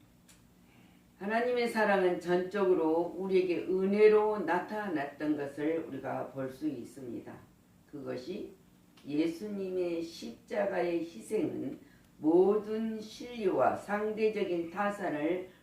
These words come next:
못 박음으로써 이루어진 하나님의 절대적인 은총입니다. 예수 그리스도의 은혜를, 은혜로 받게 될 때만 이 여인처럼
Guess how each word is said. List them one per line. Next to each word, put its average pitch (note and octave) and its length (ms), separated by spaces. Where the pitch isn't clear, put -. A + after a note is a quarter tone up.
못 E3 360
박음으로써 D3 1120
이루어진 F3 680
하나님의 F3+ 680
절대적인 G#3 1200
은총입니다. C3+ 960
예수 G#3 340
그리스도의 G#3 520
은혜를, F#3 880
은혜로 G#3+ 580
받게 G3+ 440
될 E3+ 340
때만 G#3 520
이 G#3 220
여인처럼 D#3 1120